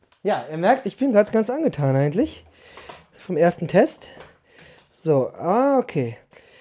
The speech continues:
Das ist jetzt die Frage. So, jetzt mal kurz gucken, wie sich das anfühlt, wenn man so kleine Hüpfer macht.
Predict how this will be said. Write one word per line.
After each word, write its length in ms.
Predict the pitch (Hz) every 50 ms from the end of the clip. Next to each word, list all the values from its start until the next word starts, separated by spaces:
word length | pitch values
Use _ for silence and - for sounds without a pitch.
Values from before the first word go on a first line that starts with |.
| - _ _ _ -
Das 220 | - 165 175 180
ist 100 | - -
jetzt 240 | 208 202 190 - -
die 80 | 208 196
Frage. 480 | - - 180 160 139 131 127 117 135
So, 420 | 139 156 185 196 165 131 113 110 - _ _ _ - _ _ _ _ _ _ -
jetzt 180 | 180 180 180
mal 140 | 214 185 170
kurz 460 | - - 202 208 214 208 208 - -
gucken, 280 | - - 220 208 247 233
wie 60 | 214
sich 120 | 180 196 180
das 140 | 208 185
anfühlt, 500 | 190 180 208 220 202 226 269 254 233 - - - - - _ - - _ _ _ _ _ _ _ _ _
wenn 160 | - 160 175 180
man 120 | 190 180
so 100 | 180 185
kleine 300 | - 190 190 190 180 - - - - _ - - - - - _ - - _ _ _ _ _ _ - - - -
Hüpfer 300 | 202 - - 226 233 240
macht. 260 | 254 269 269 269